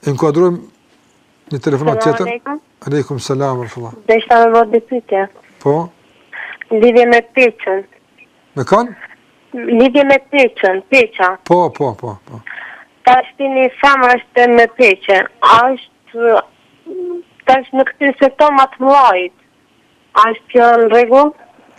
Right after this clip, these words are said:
Speaker 1: Qysh edhe njerë?
Speaker 2: Me peqen një person është,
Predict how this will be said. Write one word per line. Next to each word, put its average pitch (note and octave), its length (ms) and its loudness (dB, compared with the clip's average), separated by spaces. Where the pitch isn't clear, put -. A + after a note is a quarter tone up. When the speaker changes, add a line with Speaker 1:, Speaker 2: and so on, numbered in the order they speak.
Speaker 1:
Qysh D#3 300 -4
edhe D3 160 -2
njerë? G3+ 220 -4
Speaker 2:
Me B3+ 100 4
peqen B3+ 440 2
një B3 100 0
person B3 540 0
është, - 340 -6